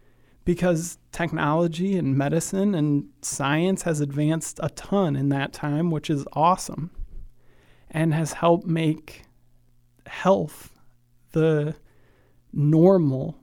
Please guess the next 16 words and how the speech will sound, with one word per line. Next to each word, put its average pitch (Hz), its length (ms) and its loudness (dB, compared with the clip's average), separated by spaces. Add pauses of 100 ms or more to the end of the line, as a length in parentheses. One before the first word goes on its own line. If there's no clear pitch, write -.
(160)
thing 147 540 -6 (540)
that - 240 -4
happens 151 500 -4
for 143 260 -4
us 151 360 -6
instead 160 520 0
of 156 360 -2 (460)
having 160 360 0
to 151 80 0
fight 156 380 0
off 147 520 -2 (760)
things 156 440 -2
that 147 220 -4 (500)
took - 480 -8
people's 156 420 -6
lives 147 640 -6